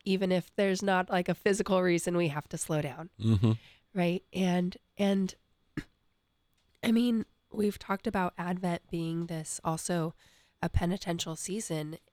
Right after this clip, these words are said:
Speaker 1: uh, in, but, but why? Like, why, why is there Advent before Christmas being penitential season, or Lent before Easter being a penitential season?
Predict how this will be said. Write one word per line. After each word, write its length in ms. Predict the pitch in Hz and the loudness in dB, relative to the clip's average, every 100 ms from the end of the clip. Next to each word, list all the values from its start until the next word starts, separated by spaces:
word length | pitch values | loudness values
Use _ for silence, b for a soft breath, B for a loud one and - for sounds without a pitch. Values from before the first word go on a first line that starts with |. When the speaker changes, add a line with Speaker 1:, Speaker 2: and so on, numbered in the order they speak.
| _ b b b _ - | _ b b b _ -16
Speaker 1:
uh, 80 | - | -10
in, 380 | - 185 180 170 - _ _ | -2 0 0 -2 -10 _ _
but, 160 | 190 - - | -4 -4 -4
but 180 | - 180 | -2 -2
why? 560 | 160 165 170 185 - 147 | -2 -4 -2 -2 -4 -8
Like, 140 | 151 147 | -14 -10
why, 760 | 147 151 156 160 165 180 190 - _ _ _ _ _ - _ _ _ _ _ _ _ _ _ _ | -6 -2 -2 0 -2 -2 -6 -10 _ _ _ _ _ -16 _ _ _ _ _ _ _ _ _ _
why 340 | - 185 226 190 | -2 0 2 0
is 340 | 196 175 170 - | 0 -2 -2 -2
there 200 | 175 165 | -4 -2
Advent 340 | 160 160 - - | -4 -4 -4 -6
before 260 | 160 165 | -8 -8
Christmas 520 | - 160 - 160 151 | -8 -8 -6 -6 -6
being 180 | - 156 | -6 -6
penitential 540 | 156 160 156 156 151 - _ _ _ | -6 -6 -4 -6 -8 -12 _ _ _
season, 460 | - 160 151 160 151 | -10 -8 -8 -10 -8
or 280 | 160 160 165 B B B - | -2 -2 -4 B B B 0
Lent 280 | 180 175 - | 2 2 -2
before 300 | 170 170 160 | -4 -4 -2
Easter 340 | 175 - 160 | -2 -2 -4
being 200 | 156 156 | -4 -4
a 60 | 151 | -6
penitential 640 | - 165 160 160 156 156 | -4 -4 -2 -4 -4 -6
season? 460 | - 165 165 160 | -4 -6 -4 -6